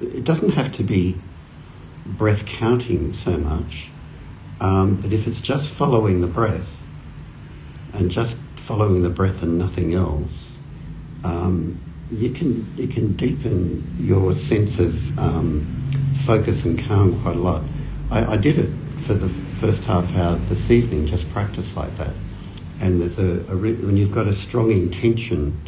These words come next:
in doing that, well, my experience was there was a real clarity and, and calmness developed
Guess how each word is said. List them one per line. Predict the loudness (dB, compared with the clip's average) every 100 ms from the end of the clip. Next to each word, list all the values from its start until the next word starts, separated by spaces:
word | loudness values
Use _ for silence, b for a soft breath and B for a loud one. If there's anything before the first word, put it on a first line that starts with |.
| B B B B -18 -2
in | 2 2
doing | 4 4 4 0
that, | -4 -6 -6
well, | -2 0
my | 4 4
experience | 2 0 -2 0 -4 -6
was | -6 -4 -2
there | -2
was | 0
a |
real | 0 0 0 -2 -12
clarity | -6 -2 0 0 0
and, | 0 -2 -4 -6 -4
and | -4 -4
calmness | 0 2 2 0 -8
developed | -6 -4 -2 -4